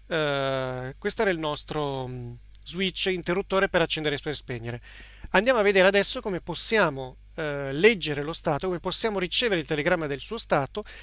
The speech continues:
e in che maniera possiamo andarlo a leggere forzatamente, nel senso andiamo a richiedere lo stato. Per... Andiamo a prendere sempre il nostro device, nel mio caso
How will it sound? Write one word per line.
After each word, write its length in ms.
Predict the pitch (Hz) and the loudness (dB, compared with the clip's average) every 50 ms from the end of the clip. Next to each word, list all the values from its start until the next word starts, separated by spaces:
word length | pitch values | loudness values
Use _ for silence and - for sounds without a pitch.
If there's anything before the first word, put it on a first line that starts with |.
| - - - | -18 -8 -2
e 80 | - 190 | 0 0
in 80 | 208 | 2
che 100 | - - | 2 0
maniera 320 | 220 254 262 220 196 226 240 | 0 2 2 2 2 2 2
possiamo 320 | - 196 - - 175 180 | 0 0 -2 0 0 0
andarlo 480 | 185 170 180 185 196 202 208 214 - - - - - - - | 0 2 2 2 2 0 -4 -4 -6 -10 -16 -20 -20 -4 2
a 140 | - 165 151 | 4 4 4
leggere 600 | 147 170 208 220 175 151 185 196 208 214 208 202 - | 6 4 4 4 2 2 0 2 2 2 0 -2 -6
forzatamente, 680 | - 165 - - 160 143 147 139 151 185 180 156 156 | -10 -8 -6 -6 -6 -4 -4 -2 -2 -2 -2 -2 -4
nel 100 | 147 135 | -4 -4
senso 260 | - 147 135 156 139 160 | -4 -6 -6 -6 -4 -4
andiamo 360 | 160 170 165 160 175 185 196 | -4 -2 2 2 2 4 2
a 20 | |
richiedere 640 | 180 - 170 - - - 240 240 202 147 151 139 131 | 2 0 -2 -4 -2 0 2 4 4 4 2 0 -2
lo 100 | 139 135 | -6 -8
stato. 380 | - - 160 143 127 - 139 | -6 -4 -4 -4 -4 -6 -10
Per... 200 | - - 156 151 - - - - - - - - - - - - - - | -6 -4 -4 -4 -6 -8 -20 -20 -20 -20 -20 -20 -20 -20 -20 -20 -14 -8
Andiamo 220 | - 156 160 165 | -6 -2 -2 -2
a 40 | 156 | -2
prendere 240 | - 170 170 165 160 | -2 -2 -2 -2 -2
sempre 320 | - - 180 170 - 156 | -2 -4 -6 -6 -6 -8
il 80 | 147 139 | -8 -6
nostro 320 | 143 156 151 - - 143 | -6 -6 -6 -8 -8 -8
device, 720 | 143 202 220 226 220 220 226 247 247 - - - 285 - - - - | -8 -4 0 2 2 2 2 2 0 0 0 0 -2 -6 -8 -10 -10
nel 220 | 160 156 180 185 180 | -6 -2 0 0 0
mio 200 | 180 185 185 175 | 0 -2 -4 -4
caso 540 | - - 185 175 151 139 120 123 123 123 | 0 2 2 2 2 0 -2 -6 -12 -14